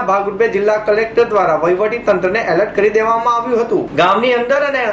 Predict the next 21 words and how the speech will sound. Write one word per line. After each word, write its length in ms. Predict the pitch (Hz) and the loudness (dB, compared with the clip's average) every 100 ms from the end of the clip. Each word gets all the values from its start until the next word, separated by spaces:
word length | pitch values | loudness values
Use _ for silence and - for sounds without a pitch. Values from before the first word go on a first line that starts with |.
| - 170 | -4 0
મંદિરની 400 | 190 220 262 269 214 | 0 2 0 0 0
આસપાસ 340 | 214 220 240 240 | 0 0 -2 0
પોલીસનો 340 | 202 208 202 208 | 0 0 0 0
જંગી 260 | 196 202 226 208 | 0 -2 -2 0
કાફલો 260 | 196 196 220 | 0 0 -2
તૈનાત 300 | 190 202 214 180 | 0 -2 -2 -2
કરી 140 | 190 | 0
દેવામાં 340 | 208 220 240 240 | 2 2 0 -2
આવ્યો 100 | 226 | -4
હતો. 140 | 180 127 - - - - 151 | -4 -6 -6 -12 -14 -2 0
રૂપાલમાં 500 | 160 185 214 226 196 | 4 4 4 2 -2
આખી 220 | 202 175 | 0 0
રાત 240 | 180 208 170 | 0 0 -2
ઐતિહાસિક 500 | 170 - 185 185 208 165 | -2 0 0 2 0 0
ધર્મોત્સવનું 640 | 160 160 196 - 170 208 175 | 0 0 -2 0 0 2 0
આ 20 | 170 143 | 0 0
વાતાવરણ 440 | 151 151 185 214 180 | 0 0 0 0 0
જામ્યું 300 | 165 202 214 | 0 -2 0
હતું 180 | 208 160 | 0 0
અને 200 | 151 165 | -2 -2
લાખો 320 | 165 - | -2 -2